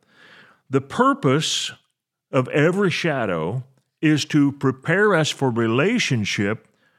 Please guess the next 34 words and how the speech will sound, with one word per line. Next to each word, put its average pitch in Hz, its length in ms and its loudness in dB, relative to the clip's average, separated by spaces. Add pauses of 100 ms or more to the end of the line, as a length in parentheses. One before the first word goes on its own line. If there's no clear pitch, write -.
(180)
with 123 540 -4 (260)
the 98 140 -4
real 127 760 -4 (240)
person. 101 520 -6 (840)
Now, 127 160 0
when 127 180 0
I 151 160 2
went 190 280 -2
to 120 80 -2
Bible 123 460 -2
school 95 360 -4
way 104 180 -2
back 120 360 -4
in 107 100 -4
the 101 120 -2
early 107 280 -2
seventies, 90 880 -4
I 104 120 0
left 117 400 -2
a 110 60 -2
girlfriend 95 720 -2
at 90 140 -8
home. 92 360 -6
She 101 220 -4
eventually 104 420 -4
became 90 360 -6
my 90 180 -4
wife. 98 420 -4 (640)
I 135 280 0
took 147 420 -2
her 127 260 -6
picture 123 920 -6
with 110 340 -4
me. 78 240 -8